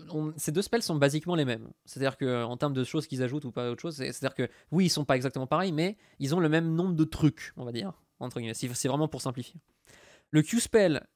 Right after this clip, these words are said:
de Kog'Maw et le Q-spell de Séraphine aussi fonctionnent à peu près d'une même manière. C'est-à-dire que c'est en effet des projectiles, sauf qu'on trade l'A O E de Séraphine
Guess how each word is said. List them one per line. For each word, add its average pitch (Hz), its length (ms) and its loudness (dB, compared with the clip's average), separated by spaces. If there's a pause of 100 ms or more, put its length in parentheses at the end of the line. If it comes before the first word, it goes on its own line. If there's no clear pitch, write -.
(260)
de 135 180 -4
Kog'Maw 156 320 0
et 151 40 4
le 131 80 2
Q-spell - 240 -4
de - 20 -2
Séraphine 135 560 -4
aussi 196 320 2
fonctionnent 131 320 -4
à 123 80 -6
peu 143 100 -2
près 147 200 -2
d'une 139 100 -4
même 131 140 -2
manière. 120 200 -4
C'est-à-dire - 180 -8
que - 60 -12
c'est 120 300 -4 (100)
en 143 120 -2
effet 143 200 -2
des 123 80 -2
projectiles, 139 500 -6 (360)
sauf - 220 -2
qu'on 147 260 0
trade 170 400 0
l'A 151 240 4
O 160 140 6
E 151 240 0 (100)
de 120 380 -6
Séraphine 135 640 -6